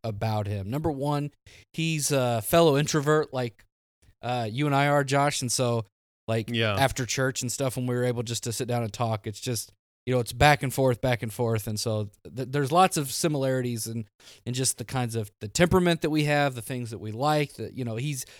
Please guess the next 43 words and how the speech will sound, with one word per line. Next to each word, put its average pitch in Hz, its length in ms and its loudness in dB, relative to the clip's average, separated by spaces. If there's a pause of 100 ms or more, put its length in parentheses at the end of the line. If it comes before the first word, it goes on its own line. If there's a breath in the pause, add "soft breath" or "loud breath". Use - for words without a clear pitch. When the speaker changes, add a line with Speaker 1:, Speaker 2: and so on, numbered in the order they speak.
(100)
Speaker 1:
he's 143 180 0
into, 143 240 2
like, 120 220 0
Star 156 280 2
Trek 156 440 2
and 120 240 -2
Star 156 360 2
Wars, 147 480 0 (140)
Speaker 2:
Yeah, 123 140 2
he 151 120 4
Speaker 1:
huge, 175 140 6
Speaker 2:
seriously 165 400 10
Speaker 1:
and 143 80 4
so 131 60 4
Speaker 2:
wears 151 280 8
a 139 120 4
Star 135 380 2
Trek - 360 0
jacket 123 540 2
to 117 100 -6
church 113 480 -2
every, 107 380 -6
every 117 200 -6
week 107 220 -4
through 113 200 -6
the, 113 280 -4
through 131 140 -2
the 113 80 -2
winter. 107 240 -2
It - 20 2
was, 113 220 -2
it's 127 120 -2
awesome. 117 380 -2 (500)
Speaker 1:
Yes, 123 300 -2
it's 123 140 -4
awesome. 117 400 -4
So 139 240 2 (360 loud breath)
the 143 60 -2
guy 202 240 8
is 175 240 8
just 170 260 2
a, 135 280 2
a, - 340 -6